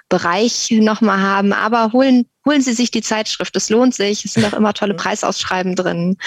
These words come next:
Speaker 1: Ähm, gibt immer was zu gewinnen und ganz tolle Geschichten auch eben aus unseren Häusern. Wir haben eine Kolumne,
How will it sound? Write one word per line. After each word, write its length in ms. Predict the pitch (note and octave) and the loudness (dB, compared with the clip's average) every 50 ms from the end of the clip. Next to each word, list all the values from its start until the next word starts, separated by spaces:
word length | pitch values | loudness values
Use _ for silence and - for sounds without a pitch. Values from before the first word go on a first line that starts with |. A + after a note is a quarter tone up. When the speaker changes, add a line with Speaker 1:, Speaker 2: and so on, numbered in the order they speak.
| - - - - - - - - - - - - - - | -6 -6 -6 -6 -6 -6 -8 -8 -10 -10 -12 -12 -8 -4
Speaker 1:
Ähm, 380 | D#2 E3+ F3 E3 E3+ F3+ F#3 | -2 -2 0 2 2 2 2
gibt 180 | F#3 G3 G#3 - | 0 0 -2 0
immer 200 | G#3 G#3 G3+ F#3 | 0 0 0 0
was 180 | F#3 F#3 - - | -2 -4 -4 -6
zu 140 | - - | -4 -2
gewinnen 460 | G3 G3+ F3+ F#3 G3 G3+ G3+ G3 G3 F3 | 0 0 0 2 2 2 4 2 2 2
und 200 | - A3+ G#3+ - | 2 0 0 0
ganz 260 | G#3+ G#3 A3 G#3+ - | 0 0 0 -2 -2
tolle 260 | - A3+ G#3 G3+ G3+ | -2 0 0 0 0
Geschichten 580 | G3 F#3+ - - G#3 G3 - - - G3 F#3 F3+ - | 0 -2 -2 -2 -4 -4 -4 -2 -2 0 0 0 0
auch 360 | - - F3 F#3 - - - - - - | 0 2 0 0 -2 -6 -12 -12 -8 -4
eben 300 | - F#3+ F3+ F3+ F3 - | -2 0 0 0 0 0
aus 320 | - D#3+ E3+ F3+ - - | 0 0 0 0 -2 -2
unseren 400 | - F#3+ F#3 F3+ F#3 F3 F3 E3 | -2 -2 0 0 0 -2 -2 0
Häusern. 600 | F3 F#3 F#3+ G3 F#3+ - F3+ F3 F3 F3 F3 F3+ - - - - - - - _ _ _ - | 0 0 0 0 0 -2 -2 -2 -2 -2 -4 -6 -8 -8 -10 -10 -12 -14 -18 _ _ _ -2
Wir 60 | F#3 G3 | 0 2
haben 80 | A3 | 2
eine 80 | G#3+ G3+ | 0 0
Kolumne, 560 | - - A3 G#3+ G#3+ A3+ C4 B3 A#3+ A3 G#3+ | 2 2 4 4 6 6 6 6 4 4 0